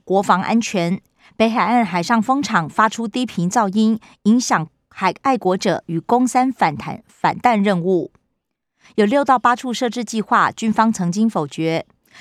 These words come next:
军方也表示，风机设置前都需经过国防部严审。而日本已经有部分潜力风场改为不设置。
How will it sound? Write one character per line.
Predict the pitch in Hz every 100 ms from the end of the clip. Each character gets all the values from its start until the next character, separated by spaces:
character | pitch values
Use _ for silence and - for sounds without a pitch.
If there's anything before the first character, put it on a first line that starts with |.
| -
军 | 254
方 | 240 226
也 | 202
表 | 175 147
示， | - 226 185 -
风 | _ 233 233
机 | 226 233
设 | - 247
置 | 220 214
前 | - 175 170 -
都 | - 214
需 | - 214
经 | 202 214
过 | 220 180
国 | 170
防 | 165 185 180
部 | 226
严 | 160 160 202
审。 | - 147 - _ _ _ _ _ - -
而 | 196
日 | 214 254
本 | 190 180
已 | 175
经 | 240
有 | 240 170
部 | 247
分 | 214 226
潜 | 196 170
力 | 196 208
风 | 240 254
场 | - 180 -
改 | 170 160
为 | 165
不 | 170 160
设 | - 190 156
置。 | - 165 -